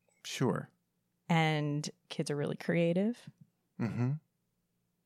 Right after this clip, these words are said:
Speaker 1: They realize they have some free will.
Speaker 2: Right. So, sure. Very unlikely. Also unlikely, you know, as you hear your child say this,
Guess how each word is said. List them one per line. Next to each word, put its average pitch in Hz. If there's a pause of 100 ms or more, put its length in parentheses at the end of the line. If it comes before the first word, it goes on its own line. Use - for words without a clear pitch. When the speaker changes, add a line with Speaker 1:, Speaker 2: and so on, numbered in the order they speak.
(260)
Speaker 1:
They 117
realize 101
they 95
have 90
some 90
free 98
will. 90 (100)
Speaker 2:
Right. 196 (480)
So, 190 (600)
sure. - (1040)
Very 170
unlikely. 139 (160)
Also 403
unlikely, 320 (280)
you 302
know, 175
as 202
you 214
hear 233
your 233
child 226
say 240
this, 147